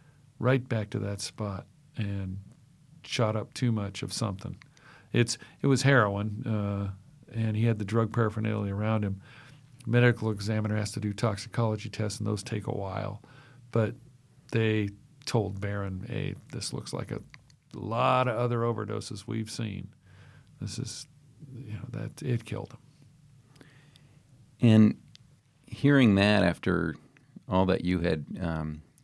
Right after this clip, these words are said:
Speaker 2: involved yourself in the story and all that you had been through in terms of building a relationship with the family, um, what was it to hear that news?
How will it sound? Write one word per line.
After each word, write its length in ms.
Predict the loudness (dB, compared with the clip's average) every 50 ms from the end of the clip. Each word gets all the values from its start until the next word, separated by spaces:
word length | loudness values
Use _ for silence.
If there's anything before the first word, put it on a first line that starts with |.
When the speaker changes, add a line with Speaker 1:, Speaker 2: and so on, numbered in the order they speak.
| _ -20 -12 -8
Speaker 2:
involved 360 | -6 -2 2 2 2 2 0
yourself 400 | -4 -8 -4 -2 -2 -4 -2 -2
in 60 | -4 -4
the 80 | -2
story 380 | -4 -2 0 0 2 2 2 2
and 80 | 2
all 120 | 0 0 -2
that 180 | -2 -4 -4
you 140 | -4 -4 -2
had 140 | -2 -4 -6 -10 -20 -20 -20 -20 -20 -20 -20 -20 -20 -20 -20 -20 -20 -20 -20 _ 0
been 180 | 2 2 2
through 280 | 2 2 2 2 2 2
in 100 | 0 0
terms 280 | -2 -2 -2 -2 -2
of 80 | 0 4
building 240 | 4 4 6 4 2
a 40 | 2
relationship 520 | 2 2 2 2 2 0 -2 -4 -4 -2
with 120 | -4 -4
the 100 | -2 -4
family, 640 | -4 0 2 2 4 4 2 2 0 0 0 -2 -2 -4 -8 -14 -20 -20 _ _ _ _ -12 -8 -6
um, 400 | -6 -4 -4 -6 -6 -8 -10 -12 -16 -20 _ -4
what 160 | -2 0 2
was 200 | 2 2 2 2
it 100 | -2 -4 -4
to 100 | -4 0
hear 160 | 2 2 2
that 200 | 0 -2 -4 -4
news? 340 | -4 -4 -6 -8 -10 -14